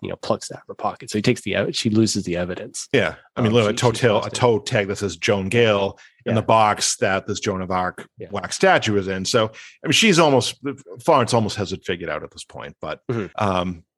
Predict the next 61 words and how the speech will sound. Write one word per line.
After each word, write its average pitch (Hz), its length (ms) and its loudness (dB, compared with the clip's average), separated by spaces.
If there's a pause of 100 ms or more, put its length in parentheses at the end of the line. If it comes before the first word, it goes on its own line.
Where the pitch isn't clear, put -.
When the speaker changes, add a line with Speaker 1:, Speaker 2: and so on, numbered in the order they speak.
(140)
Speaker 1:
Yeah. 87 80 -18 (340)
Speaker 2:
yeah. 196 140 2
Speaker 1:
The, 208 140 6
uh, - 40 -4
the 165 80 2
museum 240 340 4
itself 185 340 2
is 110 140 -4
really 131 260 -2
great. 123 220 0
So, 160 160 -4
so, - 120 -2
you 151 120 2
know, 131 120 6
his, 131 320 0
his 117 220 -6
original 143 340 4
museum 113 340 0
in 104 60 -4
the 98 80 -4
twenties 120 380 2
in, 101 180 -4
in, 104 240 -6
in, 104 280 -8 (160)
in 101 100 -6
London 113 500 2 (360)
is, 113 240 0
is, 123 520 0
uh, 101 360 0 (260)
you 175 120 6
know, 120 100 4
it's, 117 100 -2
it's - 240 0
sort 135 240 2
of 104 120 -6
like, 104 240 0
uh, 92 240 -4 (200)
it's - 140 2
of 113 100 2
an 117 80 -2
older 107 460 2 (540)
architectural 113 640 0
style. 98 260 2
It 98 40 -2
doesn't 113 200 2
really 95 140 -2
specify, 98 600 0
but 98 140 0
it's, - 140 -4
you 160 60 6
know, 107 60 4
it's - 100 -4
an 110 80 0
older 92 140 -4
building, 101 220 -4
stuff 104 140 -6
like 104 120 -4
that. 98 140 -4
This 139 180 2
new 147 260 6
one 104 260 0